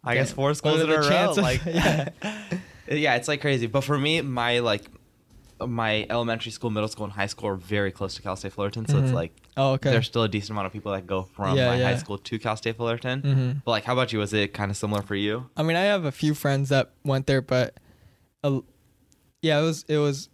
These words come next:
Speaker 2: a, a group of my friends went there that I knew, like, relatively, like, I
Speaker 1: Mm-hmm.
Speaker 2: knew, I talked to them, but my main, like, group, my main, like,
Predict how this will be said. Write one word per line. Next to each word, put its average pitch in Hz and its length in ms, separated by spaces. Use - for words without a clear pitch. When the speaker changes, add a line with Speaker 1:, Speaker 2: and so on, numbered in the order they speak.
Speaker 2:
a, 139 240
a 139 180
group 175 260
of 180 80
my 170 120
friends 160 300
went 165 220
there 165 220
that 135 380
I 135 180
knew, 147 560
like, 135 180
relatively, 160 680
like, 139 100
I 139 80
Speaker 1:
Mm-hmm. 139 80
Speaker 2:
knew, 143 160
I 139 140
talked 151 300
to 160 40
them, 147 260
but 143 260
my 147 160
main, 165 480
like, 143 180
group, 156 300
my 143 140
main, 151 280
like, 143 180